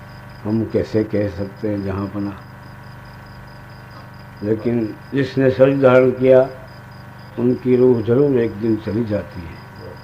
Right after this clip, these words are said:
तो फिर ये धरा हुआ ताज, जहां पना आप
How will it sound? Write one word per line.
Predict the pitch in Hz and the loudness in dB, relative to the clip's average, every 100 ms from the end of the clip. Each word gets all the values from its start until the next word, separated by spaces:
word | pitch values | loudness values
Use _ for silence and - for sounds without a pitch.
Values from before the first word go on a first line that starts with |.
| - - - | -20 -20 -2
तो | 120 127 | 0 2
फिर | 135 139 | 4 4
ये | |
धरा | 143 131 160 | 6 8 10
हुआ | 165 170 170 | 10 10 8
ताज, | 165 175 202 190 - - - - - - - - - - - 104 | 8 8 8 4 -6 -16 -20 -20 -20 -20 -20 -20 -20 -20 -12 -4
जहां | 113 117 110 | 0 0 -2
पना | 110 110 107 | -2 -2 -2
आप | 104 | -4